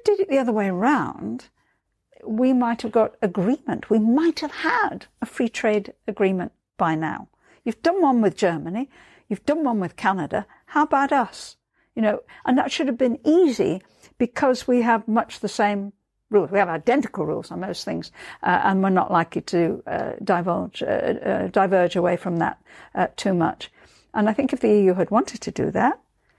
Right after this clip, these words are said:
that should have been straightforward. And they didn't. And there's something very uncomfortable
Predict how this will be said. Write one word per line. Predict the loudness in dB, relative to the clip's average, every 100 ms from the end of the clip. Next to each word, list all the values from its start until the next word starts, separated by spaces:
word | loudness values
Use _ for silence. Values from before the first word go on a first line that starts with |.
| _ _ _ -2
that | -2 -2 -4
should | -2 0
have | 0
been | 0 0 -2 -6
straightforward. | -6 -2 -2 -2 -4 -4 -8 -12 _ _ _ _ _ _ -4
And | -2
they | -2
didn't. | -4 -6 -6 -12 -18 _ _ _ _ _ _ _
And | -2
there's | 0 0
something | 0 0 2 -2 -6 _ _ _ _ _ _ _ -12
very | -4 0 2 2
uncomfortable | 2 0 0 0 -2 -4 -6 -4 -8 -10